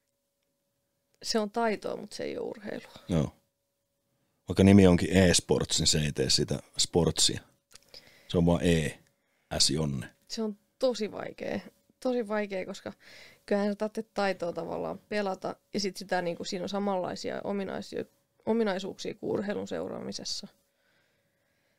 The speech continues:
Speaker 1: Mutta ei se semmoista kyllä niinku fyysistä,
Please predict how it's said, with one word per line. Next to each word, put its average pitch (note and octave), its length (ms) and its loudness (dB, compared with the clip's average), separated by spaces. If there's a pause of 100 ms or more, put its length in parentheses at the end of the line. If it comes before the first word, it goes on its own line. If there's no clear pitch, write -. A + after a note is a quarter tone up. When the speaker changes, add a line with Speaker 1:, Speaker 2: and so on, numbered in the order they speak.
(360)
Speaker 1:
Mutta - 420 -6 (340)
ei G#3 160 0
se G3 120 -4
semmoista F#3+ 380 -6
kyllä G3 180 -6
niinku G3+ 220 -8
fyysistä, G3 520 -6